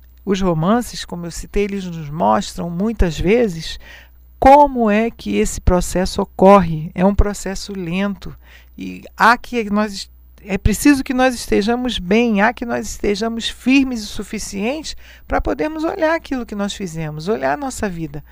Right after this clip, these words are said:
para que nós não desequilibremos, não percamos o nosso prumo e nos mantenhamos tranquilos observando aquilo que nós fizemos,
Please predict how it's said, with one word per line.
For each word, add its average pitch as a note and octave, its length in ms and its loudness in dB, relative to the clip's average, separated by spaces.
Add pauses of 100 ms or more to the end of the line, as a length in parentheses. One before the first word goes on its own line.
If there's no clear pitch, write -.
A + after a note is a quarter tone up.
(300)
para F#3+ 140 -2
que - 100 -8
nós G3 220 -2
não G#3+ 260 -4 (240)
desequilibremos, F3 1200 -4
não F#3+ 240 -4
percamos A3 800 -6
o G3 80 -6
nosso F#3 360 -6 (100)
prumo G3 520 2 (440)
e G3 60 -8
nos G3 180 -6
mantenhamos G3+ 640 -4
tranquilos G#3+ 720 -2
observando A3+ 800 0
aquilo G3+ 400 -8
que A3+ 120 -16
nós A3 220 -8
fizemos, A3 560 -12